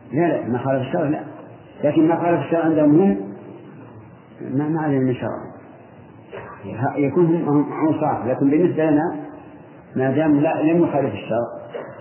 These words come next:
وجب علينا أن، أن نطيعه.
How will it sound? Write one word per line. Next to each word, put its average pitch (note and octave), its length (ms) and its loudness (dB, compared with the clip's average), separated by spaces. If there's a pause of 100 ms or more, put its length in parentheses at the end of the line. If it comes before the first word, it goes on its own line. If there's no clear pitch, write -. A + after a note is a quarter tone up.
(1500)
وجب D3+ 240 0 (140)
علينا D3 240 2
أن، C3 160 2
أن A2 580 -4 (160)
نطيعه. B2+ 400 0